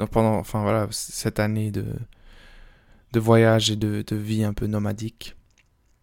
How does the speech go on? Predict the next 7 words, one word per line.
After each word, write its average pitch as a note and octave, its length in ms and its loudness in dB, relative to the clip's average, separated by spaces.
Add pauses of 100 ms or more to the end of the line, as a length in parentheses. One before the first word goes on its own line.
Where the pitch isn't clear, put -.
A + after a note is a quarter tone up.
(1500)
Entre - 380 0 (560)
des A#2 220 0
petits A2 680 -2
emplois A2 520 2
comme, G#2 300 -4
euh, G#2+ 200 -4 (1000)
euh, G#2 180 -2